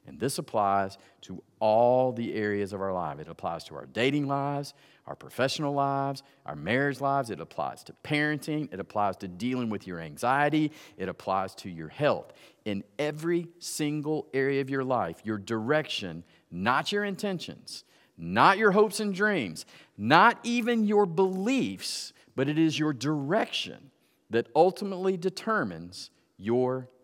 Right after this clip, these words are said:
destination. Now, even with all of that being true, there is a huge disconnect between the destination people want to ultimately reach in life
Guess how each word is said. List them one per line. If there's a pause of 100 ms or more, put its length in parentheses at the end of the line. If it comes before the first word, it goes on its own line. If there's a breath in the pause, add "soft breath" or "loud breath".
(100)
destination. (920)
Now, (580)
even
with
all
of
that
being
true, (680 soft breath)
there
is
a
huge (120)
disconnect (240 soft breath)
between
the
destination
people
want
to
ultimately
reach
in
life